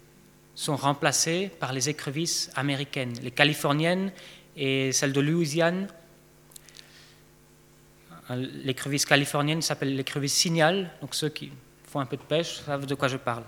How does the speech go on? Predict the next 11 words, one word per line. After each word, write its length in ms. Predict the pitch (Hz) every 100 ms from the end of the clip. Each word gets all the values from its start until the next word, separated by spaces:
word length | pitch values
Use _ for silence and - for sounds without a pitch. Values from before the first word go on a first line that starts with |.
| - - - - - - - - - - - - - - - - - - - -
Pourquoi 320 | 220 220 233
sont-elles 340 | 220 208 165 151
remplacées ? 580 | 143 143 139 - - 117 - - - - - - - - - -
Eh 40 | 139
bien, 140 | 160
c'était 260 | - 160 160
très 340 | - - 175
simple. 360 | - 135 120 135
Les 200 | 143 190
écrevisses 400 | 196 208 220 -
françaises, 600 | - 180 226 240 214